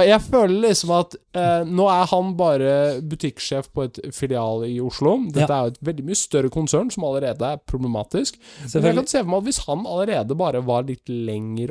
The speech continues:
Speaker 1: opp i hierarkiet,
Speaker 2: Null problem, ja.
Speaker 1: eh,
Speaker 2: Litt samme opplegg, ja.
Speaker 1: kunne helt sikkert sagt det samme. Og så
Speaker 2: Ja.
Speaker 1: er det også, ehm,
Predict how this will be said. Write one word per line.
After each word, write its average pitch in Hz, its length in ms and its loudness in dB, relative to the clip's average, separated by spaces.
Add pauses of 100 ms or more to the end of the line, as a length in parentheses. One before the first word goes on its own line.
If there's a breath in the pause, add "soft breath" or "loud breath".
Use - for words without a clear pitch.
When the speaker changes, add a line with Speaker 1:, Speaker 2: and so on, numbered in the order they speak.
Speaker 1:
opp - 320 -10
i 117 1200 -6 (340)
hierarkiet, 139 580 0 (240)
Speaker 2:
Null 185 280 -2
problem, - 280 -10 (140)
ja. 151 140 -10 (180)
Speaker 1:
eh, 165 800 0
Speaker 2:
Litt 175 100 2
samme 156 280 0
opplegg, 123 320 -2
ja. 143 80 -4
Speaker 1:
kunne 277 320 4
helt 247 340 2
sikkert 208 300 0
sagt - 260 2
det 180 80 4
samme. 170 300 4 (320 loud breath)
Og 269 100 2
så 254 400 6
Speaker 2:
Ja. 220 140 6
Speaker 1:
er 214 60 6
det 233 60 6
også, 214 640 4
ehm, 196 720 4